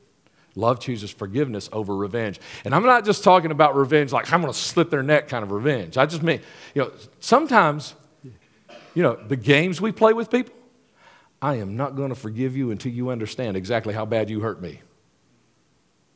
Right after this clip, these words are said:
Amen? Ooh, we got quiet. But yeah, love, you know, think about what we're doing there. We're saying, "I'm not gonna forgive you until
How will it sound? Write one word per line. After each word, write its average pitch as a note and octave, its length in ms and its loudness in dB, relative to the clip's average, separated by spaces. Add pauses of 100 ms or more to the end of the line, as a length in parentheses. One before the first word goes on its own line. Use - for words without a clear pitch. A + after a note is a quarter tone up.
(540)
Amen? G2+ 380 -8
Ooh, D3 100 -6
we E3+ 80 -8
got D#2 120 -16
quiet. - 300 -20 (1600)
But A2 120 -14
yeah, A#2+ 320 -4 (960)
love, B2 600 2 (340)
you D#3 180 -10
know, D3+ 120 -2 (320)
think F#3+ 140 2
about D#3+ 120 4
what E3 120 2
we're C#3+ 80 -4
doing D#3 200 4
there. B2+ 120 2
We're D#3 100 4
saying, D#3+ 360 4 (340)
"I'm B3 200 8
not A#3+ 120 6
gonna G#3 140 4
forgive F#3 340 4
you G3+ 100 6
until F#3 580 6